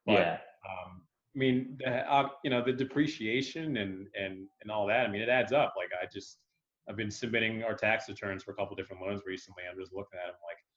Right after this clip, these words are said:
Speaker 1: "Hey, it's cool," 'cause, yeah, I make all these commissions and I don't wanna get taxed on all that. So,
Speaker 2: Yeah.
Speaker 1: um, I
Speaker 2: Yeah, it's your
Speaker 1: love it.
Speaker 2: biggest expense. Yeah.
Speaker 1: And I know I'll wake up in twenty years and, like,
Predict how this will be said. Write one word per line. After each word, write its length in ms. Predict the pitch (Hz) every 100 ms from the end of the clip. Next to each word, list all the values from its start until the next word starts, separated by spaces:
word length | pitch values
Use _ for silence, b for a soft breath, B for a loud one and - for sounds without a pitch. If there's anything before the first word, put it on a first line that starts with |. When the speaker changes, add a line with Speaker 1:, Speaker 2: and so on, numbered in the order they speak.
| _ _ _ 113
Speaker 1:
"Hey, 180 | 113
it's 160 | 95 -
cool," 260 | - 139 117
'cause, 140 | 107
yeah, 220 | 135 160
I 40 | 117
make 160 | 127
all 100 | 127
these 140 | 123 -
commissions 500 | 104 135 104 92 95
and 100 | 95
I 80 |
don't 80 | 113
wanna 140 | 98 87
get 140 | -
taxed 340 | 92 90 -
on 60 | 90
all 160 | 85 82 95
that. 160 | 98
So, 140 | - 117
Speaker 2:
Yeah. 320 | 120 90 - - - _ _ _ _ _ 90
Speaker 1:
um, 400 | 85 80 82 - _ _ _ -
I 60 | 123
Speaker 2:
Yeah, 80 |
it's 60 | 98 98
your 40 |
Speaker 1:
love 40 | 117
it. 80 |
Speaker 2:
biggest 260 | 120 117 -
expense. 720 | 113 - 120 101 - - - _ _ _
Yeah. 80 | 110 107 - -
Speaker 1:
And 80 | 113
I 60 |
know 200 | 117 127
I'll 100 | 113
wake 180 | 110 113
up 140 | 113 107
in 100 | 98
twenty 300 | 113 107 101
years 260 | 101 95
and, 80 | 95
like, 160 | 92